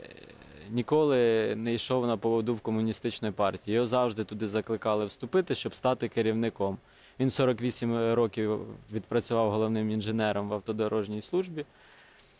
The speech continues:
І він в один період з-, свого життя приїхав машиною до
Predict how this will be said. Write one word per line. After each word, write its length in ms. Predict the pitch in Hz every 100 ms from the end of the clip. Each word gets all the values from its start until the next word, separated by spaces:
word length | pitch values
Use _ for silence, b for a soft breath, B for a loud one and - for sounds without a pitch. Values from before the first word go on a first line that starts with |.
| B _ _ -
І 360 | 120 127 135 131
він 260 | 175 190
в 40 | 147
один 260 | 139 143
період 380 | 131 139 135 127
з-, 380 | 127 98 104 113
свого 260 | - 127
життя 720 | 127 143 160 180 175 151 123 104 - -
приїхав 420 | - 135 139 127
машиною 560 | 123 120 - 175 147 120
до 400 | 107 117 120